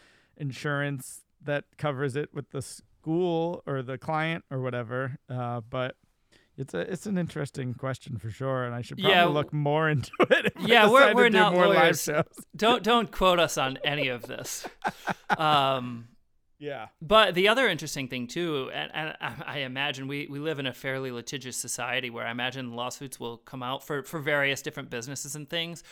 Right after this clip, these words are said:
Speaker 1: Mm-hmm.
Speaker 2: But it'd be interesting to see whether or not anything like that would hold up. And I, I'm not referring to theater, I'm, anything where, like, someone is trying to, like,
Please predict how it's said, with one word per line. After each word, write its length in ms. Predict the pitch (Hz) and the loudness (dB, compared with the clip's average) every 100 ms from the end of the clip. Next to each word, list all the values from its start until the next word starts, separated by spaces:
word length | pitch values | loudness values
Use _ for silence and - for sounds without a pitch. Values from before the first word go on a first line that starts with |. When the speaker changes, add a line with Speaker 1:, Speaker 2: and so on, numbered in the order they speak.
| 147 | 2
Speaker 1:
Mm-hmm. 240 | 127 117 | 2 2
Speaker 2:
But 140 | 175 160 | 0 -2
it'd 100 | 156 | -2
be 160 | 185 | -2
interesting 640 | 208 190 - 180 156 147 139 | 0 -2 -2 -2 -2 -4 -10
to 140 | 156 | -4
see 400 | - 196 196 180 | -2 -2 -2 -2
whether 280 | 147 165 156 | -2 -2 -2
or 40 | |
not 200 | 147 143 139 | -2 -4 -4
anything 340 | 156 185 175 | -10 -8 -8
like 220 | 143 139 | -6 -6
that 200 | 143 135 | -4 -4
would 120 | 131 120 | -4 -6
hold 260 | 131 123 | -6 0
up. 180 | 139 135 | 0 0
And 80 | 160 | -2
I, 120 | 185 | -2
I'm 120 | 170 | 0
not 140 | 208 190 | 0 0
referring 300 | 143 165 131 | -2 -6 -8
to 60 | |
theater, 420 | - 156 143 123 110 | -8 -6 -4 -6 -8
I'm, 180 | 135 117 - | -10 -10 -4
anything 480 | 208 208 - 117 113 - - - _ | -2 -2 -4 -12 -14 -20 -20 -20 _
where, 180 | 175 180 | -2 0
like, 320 | 156 143 - _ _ - | 2 -2 -4 _ _ -16
someone 460 | - 165 160 156 143 | -6 -4 -2 -4 -2
is 320 | 135 123 - _ | -4 -4 -10 _
trying 380 | - 147 139 131 | -6 -2 -2 -4
to, 140 | - | -10
like, 380 | 131 120 123 | -6 -6 -6